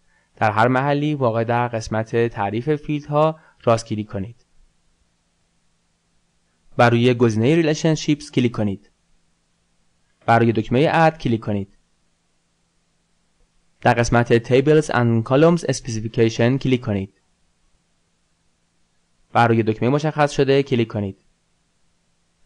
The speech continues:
در ابتدا می‌خواهیم رابطه جدول سفارش با جدول کتاب را تعریف کنیم.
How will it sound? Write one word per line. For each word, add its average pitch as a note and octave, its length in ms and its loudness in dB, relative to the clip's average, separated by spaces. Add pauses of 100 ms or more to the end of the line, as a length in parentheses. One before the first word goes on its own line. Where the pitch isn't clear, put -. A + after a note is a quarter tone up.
(380)
در D#3 140 4
ابتدا F3+ 340 4
می‌خواهیم C#3+ 420 4
رابطه A#2+ 420 2
جدول D3 380 2
سفارش D3 460 0
با A2+ 140 0
جدول A2 360 -2
کتاب D3+ 320 0
را D3+ 80 4
تعریف G2+ 320 -4
کنیم. G2+ 300 -12